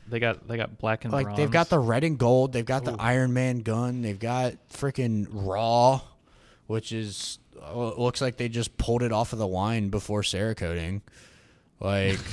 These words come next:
Speaker 1: <laughs>
Speaker 2: I, I just, it, it's too much for me. The fact that the pre-order is one seventy-nine and not a hundred ninety-nine bucks is a little concerning. But
Speaker 1: See, but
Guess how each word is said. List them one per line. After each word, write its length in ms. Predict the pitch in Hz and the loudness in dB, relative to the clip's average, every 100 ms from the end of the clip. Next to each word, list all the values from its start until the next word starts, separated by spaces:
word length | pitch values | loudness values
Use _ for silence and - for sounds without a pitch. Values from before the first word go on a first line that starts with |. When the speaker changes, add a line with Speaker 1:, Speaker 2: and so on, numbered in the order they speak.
| - | -12
Speaker 1:
<laughs> 220 | - - | -14 -10
Speaker 2:
I, 300 | 110 113 117 78 | -4 -2 -2 -4
I 120 | 117 | -4
just, 520 | 113 123 113 - - | -4 -4 -2 -4 -6
it, 200 | 127 123 113 - - - - _ | -4 -4 -6 -18 -20 -20 -20 _
it's 300 | 151 - - | -2 0 -2
too 280 | - - 214 | -2 0 2
much 480 | 175 131 123 - - | 4 2 0 -4 -6
for 160 | 113 | -4
me. 300 | 104 98 92 | -2 -2 -2
The 160 | 92 117 | -4 -6
fact 400 | 110 127 135 - | -2 -2 -2 -2
that 280 | 127 110 - - | 0 0 -4 -6
the 100 | 117 | -4
pre-order 720 | - - 117 127 135 139 143 | 0 0 2 4 4 4 4
is 240 | 104 101 | 4 0
one 180 | 101 107 | 2 0
seventy-nine 600 | 107 120 107 98 90 101 | 2 2 2 0 0 0
and 120 | 101 90 | 0 0
not 180 | 92 | -2
a 60 | 90 | -2
hundred 320 | 92 90 101 | -4 -4 -2
ninety-nine 480 | 104 107 110 113 117 | 0 0 0 0 0
bucks 320 | 113 120 - | 2 0 -2
is 100 | 87 | -8
a 80 | 87 | -8
little 280 | 85 87 87 | -6 -4 -6
concerning. 540 | - 87 95 101 139 147 - - - - _ _ - | -8 -6 -2 0 0 -4 -12 -20 -20 -20 _ _ 4
But 360 | 190 190 - - - _ _ _ _ - - - | 6 6 4 -8 -20 _ _ _ _ -20 -20 -12
Speaker 1:
See, 260 | - 139 | 0 2
but 340 | 117 120 107 | 4 2 2